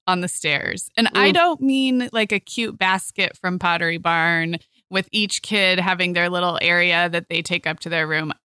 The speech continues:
Speaker 1: I mean, it's like a, it's like a safety hazard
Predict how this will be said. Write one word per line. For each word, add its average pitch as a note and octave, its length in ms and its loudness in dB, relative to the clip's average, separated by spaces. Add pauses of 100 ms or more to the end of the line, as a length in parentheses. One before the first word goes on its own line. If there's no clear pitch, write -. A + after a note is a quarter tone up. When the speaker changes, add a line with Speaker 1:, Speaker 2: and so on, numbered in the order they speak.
Speaker 1:
I C#4+ 220 2
mean, D#4+ 520 2 (200)
it's G#3+ 220 0
like G3+ 200 0
a, F3+ 340 2
it's G3 220 -2
like F#3+ 160 0
a E3+ 160 0
safety - 360 -4
hazard - 380 -8